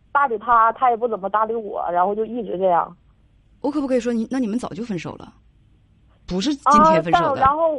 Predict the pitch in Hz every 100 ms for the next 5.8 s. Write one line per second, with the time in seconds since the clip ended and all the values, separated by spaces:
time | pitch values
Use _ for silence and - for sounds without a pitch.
0 | 180 220 220 294 311 285 196 208 262 -
1 | 349 330 277 269 - 294 277 262 277 277
2 | - 196 196 269 262 226 180 175 226 208
3 | 233 269 269 269 220 247 254 247 - 311
4 | 269 240 247 254 240 285 190 226 220 190
5 | 247 240 254 320 302 311 285 247